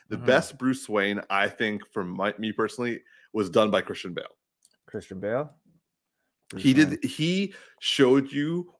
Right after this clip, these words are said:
Speaker 1: why no one would suspect Bruce Wayne for being Batman.
Speaker 2: I agree.
Speaker 1: Um, I think Robert Pattinson did the worst Bruce,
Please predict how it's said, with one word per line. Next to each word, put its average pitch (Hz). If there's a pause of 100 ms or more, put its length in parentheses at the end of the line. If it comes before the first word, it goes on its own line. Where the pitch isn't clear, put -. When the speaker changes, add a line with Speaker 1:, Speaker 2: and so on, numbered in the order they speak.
(120)
Speaker 1:
why 113
no 107
one 113
would 110
suspect 104
Bruce 107
Wayne 101
for 90
being 92
Batman. 53 (2250)
Speaker 2:
I 95
agree. 95 (1400)
Speaker 1:
Um, 104 (520)
I 113
think 151
Robert 113
Pattinson 107
did 95
the 95
worst 92 (180)
Bruce, -